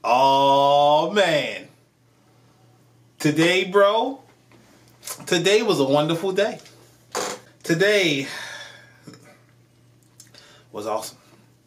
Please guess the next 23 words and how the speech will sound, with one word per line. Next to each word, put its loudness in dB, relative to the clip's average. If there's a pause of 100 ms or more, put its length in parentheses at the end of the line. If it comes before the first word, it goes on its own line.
(180)
Today -8
was -14
awesome. -12 (100)
Today -14
was -20
great. -18 (1040)
Um, 0 (720)
you 0
know, 0
I -6
put 2
up 2
my -2
Eminem 0
video. 2
It's 0
doing 0
very 0
well 2
right 0
now. -2 (160)
You -4
know, 2